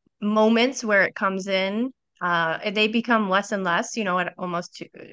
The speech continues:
at two and a half years sober now, they, they definitely, they're different than what they used to be. They're not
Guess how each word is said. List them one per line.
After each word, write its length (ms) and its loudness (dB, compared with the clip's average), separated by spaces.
at 180 -6
two 120 -6
and 100 -4
a 20 -6
half 240 -4
years 220 -4
sober 280 -2
now, 340 0
they, 340 -4
they 80 -2
definitely, 420 0
they're 160 0
different 540 0
than 180 -2
what 160 -6
they 80 -2
used 320 -6
to 60 -6
be. 340 -6
They're 200 2
not 320 4